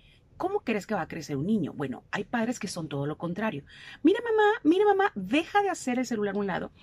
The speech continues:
Dime, mi amor, te escucho". Claro que sí, qué bonito. El niño se sabe visto, se sabe respetado, se sabe entendido, se sabe comprendido.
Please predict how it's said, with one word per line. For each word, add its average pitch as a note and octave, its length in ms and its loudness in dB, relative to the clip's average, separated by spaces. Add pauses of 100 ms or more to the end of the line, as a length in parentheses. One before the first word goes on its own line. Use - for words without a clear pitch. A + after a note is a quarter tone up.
(240)
Dime, A#3+ 280 6
mi F3+ 80 0
amor, C3 220 -2 (360)
te F#3+ 120 0
escucho". - 640 -4
Claro D#3 340 0
que A#3 120 -2
sí, - 300 -8
qué F3 140 0
bonito. F#3+ 540 -2 (320)
El F#3+ 120 0
niño A3+ 160 6
se C#4 120 -2
sabe F#3 300 -4
visto, E3 500 -6
se - 100 -10
sabe D3+ 240 -6
respetado, C#3 880 -4
se - 140 -12
sabe C#3+ 220 -6
entendido, C3+ 840 -4 (680)
se - 140 -8
sabe D#3 560 -2 (220)
comprendido. E3+ 920 -2